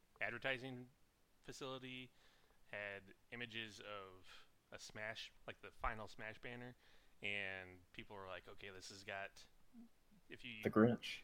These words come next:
Speaker 1: if you looked at the top left corner or something of this image, there is some advertising for the Grinch, which there's a new movie coming out for Grinch.
Speaker 2: Yeah, um, I'm
Speaker 1: Um,
Speaker 2: excited for that. <laughs>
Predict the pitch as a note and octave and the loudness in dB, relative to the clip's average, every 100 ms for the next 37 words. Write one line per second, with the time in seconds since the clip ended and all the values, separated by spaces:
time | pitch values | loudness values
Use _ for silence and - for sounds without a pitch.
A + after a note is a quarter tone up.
0 | - B2+ C3 A#2+ C3+ C#3+ - - - - | -4 -2 -2 4 4 4 -2 -16 -18 -20
1 | - - - B2 - G#2+ B2 B2+ B2 A2+ | -20 -12 -2 -2 -2 0 2 2 0 -2
2 | - A#2 A2+ A2 B2 G#2+ A#2 A2+ G#2 G#2+ | 0 -2 -2 -4 -6 -6 -8 -8 -6 -8
3 | - A#2 A2 A2 G#2 G2+ - A2 G#2 G#2 | -6 -4 -4 -4 -4 -4 0 0 0 -6
4 | F#2 - - A2 G#2 G#2 A2+ G#2+ G#2+ G#2 | -8 -10 -8 -8 -8 -6 -4 -4 -4 -4
5 | G2+ G#2 - G#2 F#2+ - F#2+ G#2+ - - | -4 -6 -8 -10 -10 -10 -10 -8 -6 -6
6 | - G2 A2 G2+ G2 G2 G2 G2+ F#2+ - | -6 -8 -8 -10 -8 -8 -10 -10 -12 -10
7 | G#2+ G2+ G2+ - G2+ F#2 G#2 - - - | -10 -8 -8 -4 -4 -4 -6 -10 -10 -12
8 | - - - - A2 F#2 F2+ G2 - - | -14 -16 -6 10 12 12 12 6 -4 0
9 | F#2 F#2 F#2 A#2 G#2 E2+ - - - - | 4 4 2 2 4 4 4 4 4 2
10 | - - - - - - - - F#3 | 2 2 -2 -12 -4 -2 -2 6 6